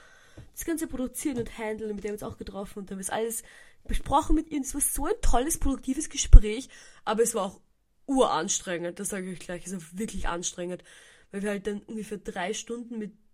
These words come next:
di-, diesen, mit allen diesen Leuten geredet haben und es halt doch so ein sachliches und emotionales Thema zugleich ist, dass es dann wirklich richtig draining war.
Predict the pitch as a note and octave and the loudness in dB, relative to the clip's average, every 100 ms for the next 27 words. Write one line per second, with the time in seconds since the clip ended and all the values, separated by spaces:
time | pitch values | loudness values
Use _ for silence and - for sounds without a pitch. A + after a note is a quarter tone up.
0 | _ - G3 - G3+ G#3 G3 F#3 F#3 G3 | _ -16 -16 -12 -10 -8 -8 -10 -2 2
1 | G#3 G3 F#3+ F#3 G3 G#3+ F#3 F#3+ G#3 A#3+ | 2 0 -6 -6 -6 -8 -8 -6 -4 -4
2 | A#3 A3+ A3+ A#3 - - - - - A3+ | -2 -4 -4 -8 -16 -20 -20 -20 -4 0
3 | A3 A3 G#3+ A3 G#3+ - A#3+ G#3+ A3+ G#3 | 2 2 0 -4 -2 -2 0 0 -2 -6
4 | _ _ _ _ - - - - - A3 | _ _ _ _ -20 -20 -10 -4 -2 0
5 | - D4+ - A#3 A#3+ A3+ A#3 A#3 G3+ C4 | -2 -4 -4 -6 -4 -4 -2 -2 -2 -2
6 | - C4+ C4 C4+ A#3+ A#3 G3 G#3+ D4 C4+ | -2 -6 -6 -6 -6 -6 -6 -6 -8 -10
7 | A3+ A3+ - B3 G#3+ - A#3 - A3+ - | -10 -14 -12 -12 -12 -14 -14 -10 -10 -12
8 | - - - A3 G#3 G#3+ G#3 F3+ F3 F3 | -18 -20 -10 -2 -2 -2 -6 -6 -8 -10